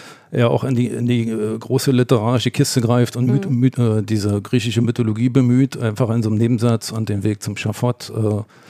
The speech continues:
Speaker 1: und darauf eigentlich dem, es ist ja Noir im Prinzip, ne, dem Leser wird eigentlich schon unterbewusst klar, dass das alles nicht gut ausgehen wird.
Speaker 2: Ja.
Speaker 1: Aber das hat man, äh, wie gesagt, äh,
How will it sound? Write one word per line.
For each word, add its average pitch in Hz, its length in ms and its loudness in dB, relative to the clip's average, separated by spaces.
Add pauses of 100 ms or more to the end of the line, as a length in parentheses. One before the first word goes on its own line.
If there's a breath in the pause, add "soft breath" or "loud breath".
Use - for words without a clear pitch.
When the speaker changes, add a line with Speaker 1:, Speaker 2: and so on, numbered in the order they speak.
(600 loud breath)
Speaker 1:
und 110 360 -6
darauf 117 400 0
eigentlich 123 300 -4
dem, 113 520 0
es 101 120 -2
ist 98 100 -2
ja 110 140 2
Noir 110 420 0
im 127 80 -4
Prinzip, 127 400 -4
ne, 113 220 -2
dem 110 760 -6
Leser 110 360 2
wird 120 180 0
eigentlich 117 240 -6
schon 123 180 0
unterbewusst 120 600 0
klar, 113 240 2
dass 113 180 0
das 101 160 -2
alles 101 220 0
nicht 107 160 -4
gut 120 180 -2
ausgehen 98 420 -2
wird. 90 220 -4
Speaker 2:
Ja. 101 80 0
Speaker 1:
Aber 107 160 2
das 101 180 -2
hat 123 160 -2
man, 120 240 0
äh, 113 400 -2
wie 117 60 -2
gesagt, 120 380 -2
äh, - 0 -